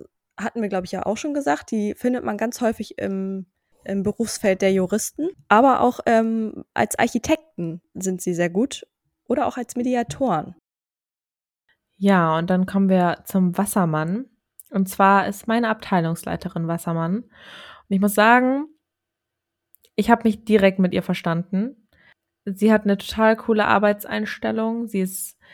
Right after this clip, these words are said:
Speaker 2: sehr, sehr streng und straight.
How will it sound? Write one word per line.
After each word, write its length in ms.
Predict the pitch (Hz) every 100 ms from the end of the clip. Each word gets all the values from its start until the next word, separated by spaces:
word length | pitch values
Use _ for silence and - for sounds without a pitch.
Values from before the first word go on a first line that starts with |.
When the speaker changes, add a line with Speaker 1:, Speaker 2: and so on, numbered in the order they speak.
| - _ _
Speaker 2:
sehr, 440 | - 202 208 214
sehr 460 | 202 190 180 185 -
streng 960 | - - - 185 180 180 196 262 320 339
und 280 | 349 185 180
straight. 800 | - - 196 185 208 330 - -